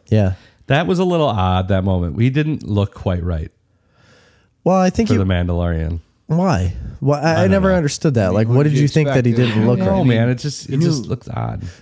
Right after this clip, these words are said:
Speaker 1: Well, how
Speaker 3: Well,
Speaker 1: would you
Speaker 3: see
Speaker 1: look after wearing a helmet forever?
Speaker 3: So, so I, <laughs>
Speaker 1: <laughs> I mean, you know what I
Speaker 3: so,
Speaker 1: mean?
Speaker 3: so, so I was surprised by, by that ending with, with I, with I G.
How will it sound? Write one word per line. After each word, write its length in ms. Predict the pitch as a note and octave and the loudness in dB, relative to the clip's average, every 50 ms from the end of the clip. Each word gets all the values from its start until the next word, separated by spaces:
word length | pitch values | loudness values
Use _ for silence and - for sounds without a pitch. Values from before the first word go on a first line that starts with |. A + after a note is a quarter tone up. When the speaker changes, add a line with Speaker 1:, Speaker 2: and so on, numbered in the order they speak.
| _ - | _ -4
Speaker 1:
Well, 160 | - D3 D#3 - | -2 -2 -2 -2
how 200 | D#3 - F#3 F#3+ | 0 0 2 2
Speaker 3:
Well, 80 | A3+ | 2
Speaker 1:
would 120 | A#3+ G3 E3 | 4 4 4
you 120 | E3+ F#3+ | 4 4
Speaker 3:
see 40 | F#3 | 4
Speaker 1:
look 200 | E3+ D#3+ D3+ - | 4 4 4 2
after 400 | D#3 D3 C3+ - D3+ C#3 C3 - - | 2 0 2 2 2 2 2 0 0
wearing 400 | C3+ B2+ C3+ D3+ E3+ F3 E3 D3 | 0 2 2 4 4 2 2 2
a 60 | A#2+ | 2
helmet 480 | F#2+ A2 C#3+ D#3+ D#3+ C3 G#2+ F#2+ - - | 4 4 4 4 4 2 2 0 -2 -4
forever? 1000 | - - - A#2+ B2 - - - D3 E3 D3 A2 G2 G2+ E2+ D#2 E2+ - - - - _ _ _ - - - | -4 0 2 2 2 2 2 2 4 4 4 2 2 0 0 0 -2 -4 -8 -14 -20 _ _ _ -20 -16 -8
Speaker 3:
So, 300 | - C#3+ C#3 C#3 C3+ - | -4 -4 -2 -2 -4 -6
so 180 | A2 - D3+ C#3 | -6 -6 -6 -4
I, 320 | A#2+ C#3+ E3+ F3+ D3+ A2+ E2 - - - - _ | -2 -2 0 0 0 -2 -4 -8 -14 -20 -20 _
<laughs> 120 | _ _ _ _ _ | _ _ _ _ _
Speaker 1:
<laughs> 0 | |
I 1800 | - C3+ C3 B2+ C3+ G#3+ - - - D#3+ - - - G#3 F#3 - G#5 F#5+ F5+ F#5 - - F3 - - - B3+ - - - E4+ C4+ - - A3 G#3 | -6 -4 -4 -2 -4 -4 -6 -8 -10 -12 -6 0 0 0 2 0 -2 -6 -8 -4 -2 -2 -2 0 0 0 -2 -2 0 -2 -2 -2 0 0 2 2
mean, 440 | G3 G3 F#3+ F3+ D#3+ - - - - - _ _ _ _ | 4 4 2 2 0 -6 -12 -18 -20 -20 _ _ _ _
you 120 | - F3+ F#3+ | 0 2 4
know 100 | G3+ A#3 | 4 4
what 80 | A3 | 4
I 40 | E3+ | 4
Speaker 3:
so, 120 | D#3 D#3 G3 | 4 4 2
Speaker 1:
mean? 140 | D4+ B3 A#3 | 2 0 -2
Speaker 3:
so, 260 | - - D#3 D3 C#3 | -4 -6 -6 -6 -6
so 140 | B2 - D3+ | -6 -6 -6
I 120 | B2+ C#3 E3+ | -4 -4 -2
was 200 | F#3+ G3 F3+ - | -2 -4 -4 -4
surprised 600 | - D#3+ C3 - C#3+ C3+ C3+ C3+ C#3 C3+ A#2+ A2 - - - - - - | -6 -8 -8 -6 -4 -4 -4 -2 -4 -4 -6 -8 -12 -16 -18 -18 -12 -8
by, 140 | B2 A#2+ | -8 -8
by 180 | G#2+ G#2 B2+ B2 | -6 -6 -6 -6
that 200 | B2 A#2+ A#2 A2+ | -6 -6 -6 -8
ending 460 | A2+ A#2 A#2 A2+ A2+ A2 A2 G#2+ A2 | -8 -8 -8 -8 -8 -8 -8 -8 -8
with, 180 | A2 G#2 - A2+ | -10 -10 -12 -12
with 240 | G#2+ A2+ A2 - A2 | -14 -14 -14 -12 -12
I, 300 | A2 A2 G#2+ A2 G#2 F#2+ C3 C3 | -12 -12 -10 -12 -14 -16 -18 -18
with 180 | A2+ G#2+ - | -18 -16 -14
I 140 | A2+ A2 A2 | -12 -12 -12
G. 420 | A2 G#2+ A2 A2 G#2 G#2 G#2+ G2+ | -12 -12 -12 -12 -12 -12 -14 -16